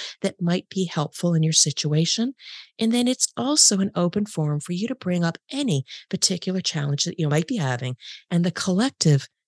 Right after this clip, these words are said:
knowledge of this new network that you have may be able to be your resource and help you navigate it with confidence.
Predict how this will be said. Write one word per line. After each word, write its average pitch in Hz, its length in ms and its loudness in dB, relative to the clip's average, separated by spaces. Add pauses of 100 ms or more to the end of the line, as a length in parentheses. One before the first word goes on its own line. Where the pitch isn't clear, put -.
knowledge 139 560 0 (240)
of 147 100 0
this 147 200 4
new 202 200 6
network 214 480 2
that - 140 -4
you 151 80 0
have 127 280 2 (400)
may 226 220 4
be 156 220 4
able 135 220 0
to - 140 -2
be 147 100 -2
your 175 260 0
resource 135 600 0 (280)
and 143 100 -2
help 135 260 0
you 156 80 2
navigate 123 480 2
it - 80 -2
with 143 120 -2
confidence. 147 640 0